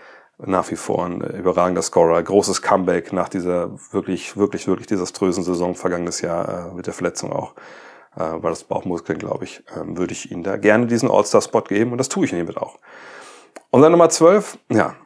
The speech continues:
da habe ich lange, lange überlegt, eigentlich am längsten, glaub ich, von allem, einfach weil es so schwer ist, äh, im, im Westen, weil so viele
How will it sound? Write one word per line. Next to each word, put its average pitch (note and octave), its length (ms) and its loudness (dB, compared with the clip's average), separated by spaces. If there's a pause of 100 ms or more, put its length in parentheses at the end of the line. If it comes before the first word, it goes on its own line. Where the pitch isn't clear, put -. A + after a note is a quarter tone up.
da A#2+ 140 6
habe C#3 120 8
ich C3 120 0
lange, C3+ 300 8
lange A#2+ 220 6
überlegt, G2+ 480 2 (180)
eigentlich A2 280 -2
am F#2+ 100 0
längsten, G2+ 340 0
glaub G2 140 2
ich, F#2+ 100 -8
von - 140 -2
allem, G2 320 4 (480)
einfach G#2 360 4
weil G2+ 280 6
es - 140 2
so F#2 340 -2 (760)
schwer - 500 0
ist, - 160 -10 (240)
äh, - 480 -14
im, G2 160 -10
im F2 200 -8
Westen, F2 320 -4
weil G2 140 6
so A2 200 6
viele G2+ 580 4